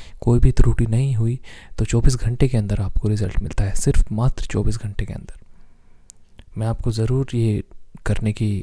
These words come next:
इजाज़त दूंगा, आप ज़रूर करिए, ट्राई करिए, इसमें कोई भी नुकसान नहीं है और इसका दुष्प्रभाव भी नहीं होता। ये बहुत ही प्रचंड है। अगर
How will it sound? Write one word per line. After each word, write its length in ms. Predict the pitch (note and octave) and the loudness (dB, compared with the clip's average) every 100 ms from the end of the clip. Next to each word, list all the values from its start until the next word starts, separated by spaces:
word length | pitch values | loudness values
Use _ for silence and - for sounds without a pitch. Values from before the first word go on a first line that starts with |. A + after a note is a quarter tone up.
| - | -6
इजाज़त 400 | A2 A2 G2 A2+ | -2 -2 -2 -6
दूंगा, 420 | A2+ B2 B2 B2+ | -4 -2 0 0
आप 120 | C3+ | 0
ज़रूर 320 | A2 A2+ C#3 | 0 2 2
करिए, 340 | D3 A#2 A#2 D3+ | 2 -2 -2 -4
ट्राई 300 | - G#2+ B2+ | -4 -2 -2
करिए, 320 | C3+ A2+ C3 | -2 -2 -2
इसमें 280 | - - C3 | -4 0 0
कोई 240 | - A#2+ | 2 2
भी 100 | A2+ | 4
नुकसान 340 | G#2 - G#2+ A2+ | 4 0 -4 -2
नहीं 200 | C3 C3 | -2 0
है 200 | C#3 D#3+ - - - | -2 -6 -14 -16 -6
और 100 | A2 | -2
इसका 300 | A#2 - A#2 | -2 -2 -4
दुष्प्रभाव 600 | A2 - - G#2 G2+ G2+ - | -2 4 6 6 4 2 0
भी 80 | |
नहीं 240 | G#2+ G2+ B2 | 2 0 -2
होता। 380 | G#2 - G2 A#2+ - - - - - - | -2 -4 -6 -8 -12 -20 -20 -20 -16 -6
ये 160 | A2 G#2 | -4 6
बहुत 420 | G#2+ - C#3 - | 8 8 2 4
ही 40 | |
प्रचंड 420 | - - C3 B2 | 6 6 4 0
है। 260 | A2+ C3 C#3 - - - - | 0 0 -4 -8 -14 -14 -6
अगर 300 | A2+ A#2+ | -2 0